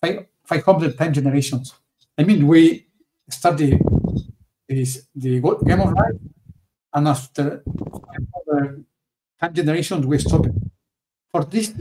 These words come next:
you can see this small amount of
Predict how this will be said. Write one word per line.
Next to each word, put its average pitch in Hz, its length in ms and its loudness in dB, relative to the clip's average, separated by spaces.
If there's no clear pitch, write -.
you 170 220 -2
can 160 160 0
see 220 420 0
this - 300 6
small - 440 2
amount 156 220 0
of 131 280 -2